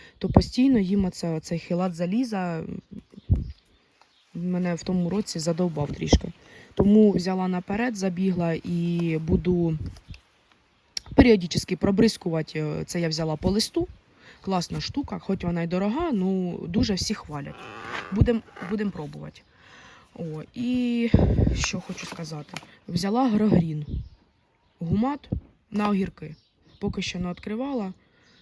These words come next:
Буду давати поки що на огірки. Це у нас матч на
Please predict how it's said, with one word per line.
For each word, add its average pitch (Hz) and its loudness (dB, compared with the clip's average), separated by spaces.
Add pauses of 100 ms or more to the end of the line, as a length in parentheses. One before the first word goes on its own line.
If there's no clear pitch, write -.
(720)
Буду 185 -10
давати 175 -8
поки 202 -6
що 165 -6
на 160 -8
огірки. 156 -8 (1500)
Це 202 -6 (100)
у 190 -4
нас 180 -4 (1800)
матч 381 2 (360)
на 220 0